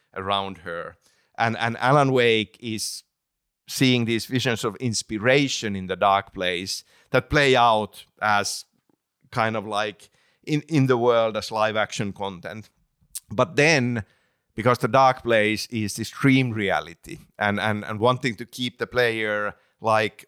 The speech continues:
off the lands and, and, and kind of, like,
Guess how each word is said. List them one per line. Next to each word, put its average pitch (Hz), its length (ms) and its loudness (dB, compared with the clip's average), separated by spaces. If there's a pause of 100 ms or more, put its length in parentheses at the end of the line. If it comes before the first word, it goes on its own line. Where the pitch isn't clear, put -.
off 120 340 0
the 110 100 0
lands 107 680 -2
and, 107 200 -4
and, 107 300 -8
and 107 180 -6
kind 123 300 2
of, 104 100 -2
like, 101 440 -6